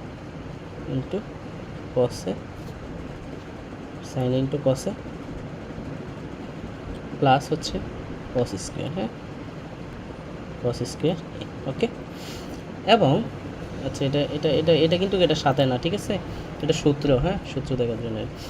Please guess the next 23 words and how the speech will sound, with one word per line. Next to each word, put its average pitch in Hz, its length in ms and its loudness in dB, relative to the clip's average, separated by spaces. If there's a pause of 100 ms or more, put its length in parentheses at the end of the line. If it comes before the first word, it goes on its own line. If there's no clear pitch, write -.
(400)
তো 180 60 10
এখন 208 200 8
দেখেন, 180 380 8 (400)
এটা 165 240 8
হচ্ছে 180 300 4
এটা, 123 180 4
হ্যাঁ? 214 160 2 (800)
হওয়ার 143 260 8
পর 160 200 8 (320)
আমি 131 160 4
এখানে 135 360 2
যা 135 120 4
আছে 127 180 2
তা 139 180 4
লিখব, 135 320 2 (1400)
sin 135 240 8
into 151 320 2 (1700)
cos 143 280 4
এ, 214 40 2 (640)
এবং 120 220 0
এখানে 123 260 2
আছে 120 240 0
হচ্ছে 113 460 -2